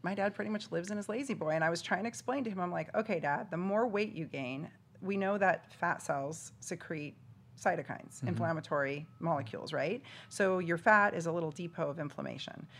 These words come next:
Speaker 1: So the, especially that abdominal fat, spe-, especially that visceral fat. So the more fat that somebody accumulates, they're walking around sort of in a toxic suit, if you will, of inflammation. What happens when you put a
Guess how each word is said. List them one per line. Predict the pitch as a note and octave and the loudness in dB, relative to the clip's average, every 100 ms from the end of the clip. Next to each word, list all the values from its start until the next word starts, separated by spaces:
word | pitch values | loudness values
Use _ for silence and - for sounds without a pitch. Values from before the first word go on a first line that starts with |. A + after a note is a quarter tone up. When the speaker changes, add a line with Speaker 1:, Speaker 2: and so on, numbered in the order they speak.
| - - | -18 -8
Speaker 1:
So | F#3 | -6
the, | E3+ E3+ | -4 -4
especially | - - A#3+ - F#3+ | -6 2 2 4 0
that | E3+ | 2
abdominal | D#3 E3 D3+ B2 - - | 0 0 -2 -2 -8 -10
fat, | - - | -12 -12
spe-, | - - D4 G#3 | -2 4 6 4
especially | G#3 D4 - F3+ | 4 2 4 0
that | - | 0
visceral | E3 E3 - - | 0 -4 -8 -6
fat. | - - | -6 -4
So | F3 | -4
the | F3+ | 0
more | G3 A3 B3 B3+ B3 - | 0 4 4 4 2 -2
fat | - - F3 F3+ | -4 2 4 4
that | - | -2
somebody | - F3 E3 | -2 -4 -4
accumulates, | D#3 - D#3+ D3 E3 E3+ - - - | -6 -6 -4 -4 -6 -8 -14 -18 -12
they're | - F#3+ | 0 4
walking | F#3+ F#3+ G#3+ | 6 4 2
around | F#3 E3+ | 4 2
sort | E3 F#3 | 2 -2
of | E3+ | 0
in | |
a | D#3+ | -4
toxic | - - F3 - F3 E3 | -4 0 0 0 -4 -4
suit, | - - F3+ G3+ - - - | -8 -8 -6 -6 -8 -10 -10
if | E3+ | -6
you | G3+ | -4
will, | F3+ E3+ G#3+ | 0 0 0
of | E3 | -2
inflammation. | F3+ E3+ D#3+ C#3+ - - - G3+ - - - - | -4 -4 -4 -4 -6 -6 -6 -8 -12 -16 -14 -12
What | - G#3 | 2 4
happens | A3+ A3 G#3+ G3+ | 6 4 4 0
when | F#3+ | 0
you | F#3 | -2
put | E3+ F#3 | 0 2
a | F3 D#3 | 4 2